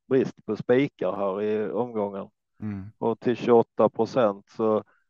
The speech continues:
Speaker 1: jag förstår att, eh, många spikar denna, för att det är en jättefin häst med skyhög kapacitet. Däremot så ser jag väl den som,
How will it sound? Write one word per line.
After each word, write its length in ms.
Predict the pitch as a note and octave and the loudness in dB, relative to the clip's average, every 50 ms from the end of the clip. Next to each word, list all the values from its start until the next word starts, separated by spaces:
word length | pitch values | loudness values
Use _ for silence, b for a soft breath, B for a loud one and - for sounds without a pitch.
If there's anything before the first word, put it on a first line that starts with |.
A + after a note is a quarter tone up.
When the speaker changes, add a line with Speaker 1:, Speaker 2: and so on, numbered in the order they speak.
| _ _ _ _ _ | _ _ _ _ _
Speaker 1:
jag 160 | - B2 G#2+ - | 2 2 4 4
förstår 640 | A2+ - - - D#3+ C#3 A#2 A2 A2 A2 A2+ A#2 A#2 | -2 -4 4 8 8 10 10 10 8 8 8 6 6
att, 200 | - _ _ - | 4 _ _ 4
eh, 120 | A#2+ A#2+ A#2+ | 4 4 6
många 320 | B2+ C#3 C#3+ C3+ A#2+ A2 | 4 2 2 2 -2 -6
spikar 500 | - _ B2+ B2 A#2+ A#2+ _ - F#2+ G2+ | -2 _ 2 2 2 0 _ -4 -2 0
denna, 340 | A#2+ C3 B2+ A2 F2+ E2 _ _ _ _ _ _ | 0 -2 -2 -4 -10 -10 _ _ _ _ _ _
för 80 | A2 | -2
att 80 | G#2+ _ | -2 _
det 100 | - A#2 | 2 0
är 40 | A2+ | 2
en 100 | A2+ A2+ | 2 2
jättefin 640 | A2+ A#2+ A2+ _ _ G#2+ G2 - A#2+ A2 A2+ A#2 | 0 0 0 _ _ -10 -6 -2 -2 -2 0 0
häst 280 | C3 C3+ A#2 F2+ - _ _ | 0 0 0 0 -4 _ _
med 160 | A2 A2 G2+ - - | -6 -6 -6 -2 2
skyhög 460 | A#2+ A#2 A#2+ A#2+ G#2 G2 G2 F#2+ - | 2 4 4 4 4 4 2 2 2
kapacitet. 760 | - G#2 G#2 - - G2 - - A2 _ - A2 F2 E2+ - _ _ _ _ _ _ _ | 0 -4 -2 -2 -4 -8 -6 -6 -10 _ -4 -2 -2 -2 -6 _ _ _ _ _ _ _
Däremot 600 | A#2+ A#2+ A2+ G#2+ G#2+ A2 B2 C3+ C3+ A#2+ A2 _ | 4 6 6 6 6 2 2 4 4 4 4 _
så 260 | - - A2+ A2 G#2+ | -4 -2 -2 -2 -2
ser 480 | G#2 - - - - C3+ B2+ A2+ G#2+ G#2+ | -4 -8 -20 -8 -2 2 4 4 4 4
jag 220 | A#2 A#2+ A2 G#2 | 4 2 2 0
väl 120 | G#2+ G#2+ | -2 -2
den 280 | A2 A#2+ A2+ G2+ G2+ G2+ | 0 0 0 0 -4 -12
som, 400 | _ _ - G#2 G#2+ G#2+ G#2+ - | _ _ -6 -6 -6 -6 -8 -18